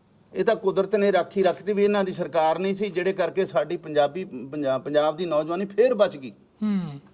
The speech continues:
Speaker 1: ਤੇ ਉਹੀ ਹੁਣ ਇਹ ਕ-, ਦੁਬਾਰਾ ਫੇਰ ਕਰਨਾ ਚਾਹੁੰਦੇ ਆ ਵੀ ਹੁਣ ਇਹ, ਇਹਨਾਂ ਦੇ ਅੰਦਰ ਹੈ ਵਿਉਹ ਕੋਲ ਦੇ ਵੀ ਕਿਹੜਾ ਤੂੰ ਆ ਜਾਣ ਦੇ ਸਰਕਾਰ ਦੁਬਾਰਾ, ਜੇ ਸਾਡੇ ਆ ਗਈ ਫਿਰ ਤੁਹਾਨੂੰ ਦੱਸਾਂਗੇ, ਜੇ ਫਿਰ ਇੱਕ
Speaker 2: ਕਿਹਾ ਉਹਨਾਂ ਨੇ ਬੰਦੇ ਬਣਾ ਦਿਆਂਗੇ।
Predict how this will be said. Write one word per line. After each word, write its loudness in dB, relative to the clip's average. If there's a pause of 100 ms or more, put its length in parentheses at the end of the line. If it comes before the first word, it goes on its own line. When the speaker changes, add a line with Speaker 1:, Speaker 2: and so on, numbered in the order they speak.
(1200)
Speaker 1:
ਤੇ -4
ਉਹੀ 4
ਹੁਣ 2
ਇਹ 8
ਕ-, 4
ਦੁਬਾਰਾ 2
ਫੇਰ -6
ਕਰਨਾ -4
ਚਾਹੁੰਦੇ -8
ਆ -8
ਵੀ -14 (360)
ਹੁਣ 0
ਇਹ, -2 (280)
ਇਹਨਾਂ 2
ਦੇ 4
ਅੰਦਰ 4
ਹੈ 2
ਵਿਉਹ 2
ਕੋਲ 0
ਦੇ -2
ਵੀ -2
ਕਿਹੜਾ 2
ਤੂੰ -10 (220)
ਆ 4
ਜਾਣ -2
ਦੇ 2
ਸਰਕਾਰ -2
ਦੁਬਾਰਾ, 0
ਜੇ -10
ਸਾਡੇ -4
ਆ -2
ਗਈ -6
ਫਿਰ -10
ਤੁਹਾਨੂੰ -6
ਦੱਸਾਂਗੇ, -8
ਜੇ -4
ਫਿਰ -6
ਇੱਕ -12
Speaker 2:
ਕਿਹਾ 0
ਉਹਨਾਂ -2
ਨੇ -4
ਬੰਦੇ -6
ਬਣਾ -6
ਦਿਆਂਗੇ। -10